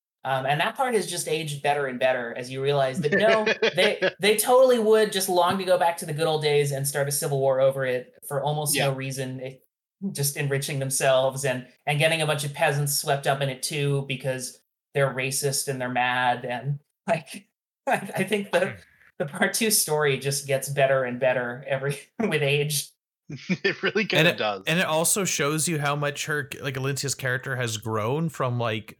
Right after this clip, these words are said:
Speaker 4: Path of Radiance, where she didn't have to make any of those hard decisions, but at the very
Speaker 2: But,
Speaker 4: end, it's like,
Speaker 2: yeah.
Speaker 4: "Hey, your best
Speaker 2: She has to make
Speaker 4: friend,
Speaker 2: a very
Speaker 4: your
Speaker 2: hard
Speaker 4: best friend
Speaker 2: decision.
Speaker 4: or your kingdom."
Speaker 1: Yeah.
Speaker 2: And she
Speaker 1: And she's
Speaker 2: res-,
Speaker 1: willing to make the
Speaker 2: resolved
Speaker 1: hard choice.
Speaker 2: herself. Yeah,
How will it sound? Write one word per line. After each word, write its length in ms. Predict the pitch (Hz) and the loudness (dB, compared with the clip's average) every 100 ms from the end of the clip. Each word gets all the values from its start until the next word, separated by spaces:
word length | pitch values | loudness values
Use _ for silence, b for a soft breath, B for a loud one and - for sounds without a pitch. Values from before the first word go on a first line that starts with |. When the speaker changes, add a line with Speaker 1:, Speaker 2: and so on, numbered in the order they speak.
| _ | _
Speaker 4:
Path 260 | - 131 127 | -4 -4 -2
of 120 | 101 | -2
Radiance, 560 | 120 131 113 104 - 113 | -2 0 -2 -4 -6 -4
where 260 | 110 110 | -4 -4
she 160 | - 127 | -4 -6
didn't 160 | 131 | -6
have 240 | 113 127 - | -4 -6 -4
to 100 | 117 | -4
make 360 | 107 127 117 | -2 -4 -4
any 160 | 113 110 | -6 -4
of 80 | 107 | -4
those 160 | 107 | -4
hard 300 | - 123 110 104 | -2 -2 -2 -4
decisions, 640 | 98 131 135 98 92 95 | -4 -2 -4 -6 -8 -10
but 140 | 101 | -10
at 80 | 104 | -10
the 60 | 101 | -6
very 260 | 113 110 104 | -4 -2 -2
Speaker 2:
But, 60 | |
Speaker 4:
end, 100 | 110 | -4
it's 140 | 95 - | -6 -6
like, 80 | 104 | -6
Speaker 2:
yeah. 60 | |
Speaker 4:
"Hey, 240 | 131 123 104 | -2 0 0
your 240 | 107 110 | -2 -4
best 260 | 104 120 - | -2 -4 -2
Speaker 2:
She 80 | 165 | -2
has 220 | 135 123 | 0 0
to 40 | 110 | -2
make 160 | 107 | -4
Speaker 4:
friend, 140 | 120 101 | -6 -10
Speaker 2:
a 120 | 104 | -8
very 280 | 139 185 156 | -6 -4 -2
Speaker 4:
your 80 | 135 | 0
Speaker 2:
hard 100 | 180 | 2
Speaker 4:
best 160 | - | 0
friend 220 | - 165 | 2 2
Speaker 2:
decision. 160 | 160 135 | 2 0
Speaker 4:
or 20 | |
your 100 | 123 | -2
kingdom." 580 | - 147 135 104 85 90 - _ _ _ | -2 0 0 -2 -4 -8 -16 _ _ _
Speaker 1:
Yeah. 200 | - 139 | -6 -4
Speaker 2:
And 200 | 110 98 | -4 -6
she 520 | - 151 139 147 156 120 | -4 0 0 -2 -8 -6
Speaker 1:
And 100 | 156 | -2
she's 160 | 135 151 | 0 0
Speaker 2:
res-, 40 | |
Speaker 1:
willing 220 | 170 190 | 2 2
to 60 | 160 | 2
make 100 | 139 | 4
the 40 | 151 | 6
Speaker 2:
resolved 160 | 170 | 4
Speaker 1:
hard 100 | 120 | 2
choice. 100 | 143 123 | -2 -2
Speaker 2:
herself. 320 | 147 131 - | 0 0 -2
Yeah, 260 | 151 226 | 0 0